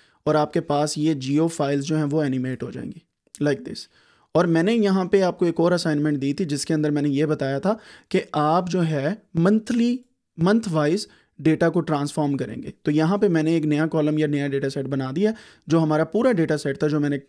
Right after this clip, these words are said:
आपको Plotly के प्लॉट के अंदर दिखाया था कि कोविड नाइनटीन के केसेस जो हैं, वो हर डेट के, यानी कि यकम जनवरी दो हज़ार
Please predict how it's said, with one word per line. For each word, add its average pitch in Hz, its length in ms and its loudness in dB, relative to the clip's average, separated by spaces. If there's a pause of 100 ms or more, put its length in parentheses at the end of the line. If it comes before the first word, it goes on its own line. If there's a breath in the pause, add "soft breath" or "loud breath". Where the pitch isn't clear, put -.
आपको 139 340 -4
Plotly 139 320 -2
के 147 60 -2
प्लॉट 139 280 -2
के 147 100 -4
अंदर 139 140 -2
दिखाया 139 340 -2
था 180 120 0
कि 180 120 -2
कोविड 165 300 2
नाइनटीन 143 420 0
के 143 120 -4
केसेस 139 360 -4
जो 143 140 -2
हैं, 151 220 -2 (500 loud breath)
वो 165 340 2
हर 196 200 4
डेट 147 320 0
के, - 120 -4
यानी 151 260 2
कि 147 200 0
यकम 190 240 0
जनवरी 147 400 0
दो 143 200 0
हज़ार 156 380 -2